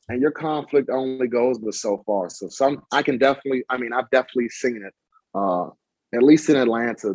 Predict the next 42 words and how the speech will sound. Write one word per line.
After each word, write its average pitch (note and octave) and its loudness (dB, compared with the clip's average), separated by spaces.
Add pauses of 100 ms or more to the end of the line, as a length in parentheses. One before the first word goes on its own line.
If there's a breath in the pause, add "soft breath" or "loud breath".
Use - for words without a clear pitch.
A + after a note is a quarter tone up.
I G2 -2
mean, G2+ -2
these A#2 6
women A2+ 2
will F#2+ 0 (600)
take D3+ 4
it D3 6
a E3 2
step C#3 0 (120)
further A2 2 (200)
just A#2+ -2
to A#2+ -2
create A#2+ 2
a A2 2
rating. G#2 0 (340)
And, A#2 -6
I B2 -2
mean, C3 0
they'll D3 4
admit C#3+ 2
that. G2 -4 (580)
Here, F#3 8
I C3+ -2
mean, B2 -4
again, A2+ -2
you B2+ -2
know C3 -2
how B2+ -4
the A#2 -2
conflict's A2+ -4
gonna G#2+ -4
begin, A#2+ 0 (1000)
what's G2 -8
gonna A2 -4
happen A#2 0
in A2 -4
between, G2+ -6
and F#2 -6
how G#2+ 4
it G#2+ 4
should B2 6
end. G2 -10